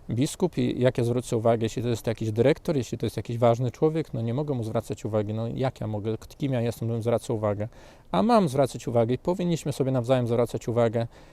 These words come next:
jeśli coś robimy nie tak. Ale też u-, um-, umiejmy przyjąć zwróconą uwagę. Jeśli ktoś nam zwróci uwagę i pomyślimy, że ma rację, rzeczywiście on ma rację,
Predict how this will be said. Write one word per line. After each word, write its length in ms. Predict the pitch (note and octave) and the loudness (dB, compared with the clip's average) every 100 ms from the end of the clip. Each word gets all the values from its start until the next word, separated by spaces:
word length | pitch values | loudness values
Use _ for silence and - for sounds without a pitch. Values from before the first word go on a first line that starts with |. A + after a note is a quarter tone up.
| - | -2
jeśli 320 | B2 D#3+ - | 0 2 0
coś 220 | D3 C3+ - | -2 -2 0
robimy 320 | A#2+ B2 B2 | 0 0 0
nie 140 | A#2 | 0
tak. 260 | - G2 G#2 - - - | 0 0 -2 -8 -18 -4
Ale 140 | B2 C3 | 2 2
też 180 | F3+ F3 | 0 -2
u-, 120 | - - | -4 -4
um-, 120 | C3+ - | -6 -2
umiejmy 400 | C#3 C#3+ C#3+ C3+ | 2 2 2 -2
przyjąć 380 | - A#3 C#3+ A2 | -2 0 0 0
zwróconą 460 | B2 - A#2+ A2 | -6 -4 -4 -2
uwagę. 360 | G#2 G#2+ G#2 G#2+ - - - - | 0 -2 -2 -4 -8 -14 -14 -2
Jeśli 200 | C3 E3+ | -2 0
ktoś 180 | - D#3 | 0 0
nam 120 | D3+ | 2
zwróci 300 | C#3+ D#3 - | 2 2 2
uwagę 340 | C3 B2 B2 D3 | 4 4 2 0
i 100 | - | 0
pomyślimy, 540 | D3+ C#3 - B2+ B2+ B2 | -2 -2 -2 0 -2 0
że 140 | B2+ | 0
ma 200 | D3 D#3+ | 2 4
rację, 340 | B2+ A2+ - | 4 2 0
rzeczywiście 760 | C3+ - B2+ G#2+ - D3+ C#3+ E2+ | 0 0 0 -2 -2 -2 -2 -2
on 240 | - C3 C#3 | 0 0 2
ma 120 | B2+ | 2
rację, 440 | G#2 - - F3 | 2 0 -2 -2